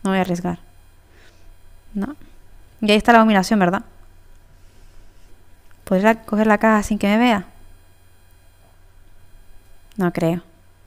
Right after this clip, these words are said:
Que va. ¡No! ¡No, no! ¡Corre, corre!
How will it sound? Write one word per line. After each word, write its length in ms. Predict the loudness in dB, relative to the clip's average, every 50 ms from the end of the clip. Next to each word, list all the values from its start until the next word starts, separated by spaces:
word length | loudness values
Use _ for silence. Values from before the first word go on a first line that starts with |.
| _ _
Que 140 | -8 -6 -4
va. 180 | -4 -4 -6 -8 -12 -20 -20 _ -20 -20 -20 _ -20 -20 -20 -20 -20 -20 _ _ _ _ _ -20 -20 -20 -20 -20 _ -20 -20 -20 -20 -20 _ _ _ _ -20 -20 -20 -20 _ -20 _ _ -20 -20 -20 _ _ _ _ -20 -20 -20 -20 -20 -20 -20 -20 -20 -20 -20 _ -20 -20 _ _ -20 _ -20 -20 -20 _ -20 -20 _ -20 -20 -20 -20 -20 _ _ -20 -20 -20 -20 -20 -20 _ _ _ _ _ _ _ -20 -18 -16 -10 2
¡No! 120 | 6 8 8
¡No, 840 | 8 6 2 -12 -20 -20 -20 -20 -20 -20 -20 -20 -20 -4 4 8 10
no! 580 | 10 12 10 10 8 4 -2 -20 -20 -20 0 6
¡Corre, 220 | 8 10 10 10
corre! 340 | 10 10 10 10 8 6 4